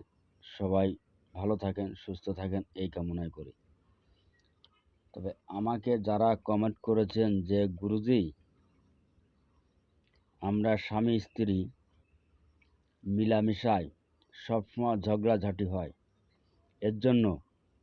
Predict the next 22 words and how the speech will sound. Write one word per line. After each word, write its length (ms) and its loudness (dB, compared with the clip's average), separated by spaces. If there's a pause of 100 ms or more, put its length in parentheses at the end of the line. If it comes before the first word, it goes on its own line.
(520)
আপনি 400 0 (320)
পরীক্ষিত 640 0 (120)
একটি 420 0
নকশা 380 -2
দেবেন।" 320 -6 (680)
আপনাদের 480 0
মাঝে 320 2
নকশাটা 480 0
দিছি, 320 -6 (100)
আপনি 300 -6
কিন্তু 240 -4
দেখতে 280 -4
পাচ্ছেন। 420 -14 (1300)
তবে 320 -2 (280)
আমার 320 0
ভিডিওটা 440 4
কেউ 200 0
টানবেন 460 0
না, 280 0 (760)
স্কিপ 320 -4
করবেন 300 4
না, 280 0